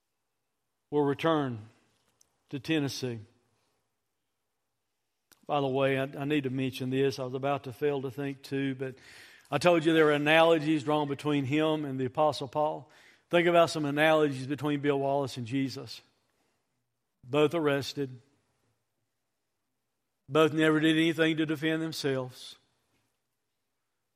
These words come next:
Both had signs placed over their heads. Both were falsely accused by jealous men who were jealous over their influence among the people.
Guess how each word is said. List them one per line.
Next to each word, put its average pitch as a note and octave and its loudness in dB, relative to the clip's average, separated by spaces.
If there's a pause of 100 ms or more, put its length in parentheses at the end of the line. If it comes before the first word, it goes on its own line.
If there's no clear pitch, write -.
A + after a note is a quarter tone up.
(100)
Both D3+ 4
had D#3 4
signs E3 2
placed D#3+ -2
over D3 -2
their D3 -4
heads. C3 -6 (1300)
Both E3 4
were D#3 2
falsely E3+ 2
accused E3 -2
by C#3+ -2
jealous E3 0
men C3+ -4 (800)
who D#3+ 2
were D3+ 4
jealous D#3+ 2
over D#3+ 2
their D#3+ -2
influence C#3+ -6 (760)
among D3+ 0
the C#3+ -6
people. C#3 -4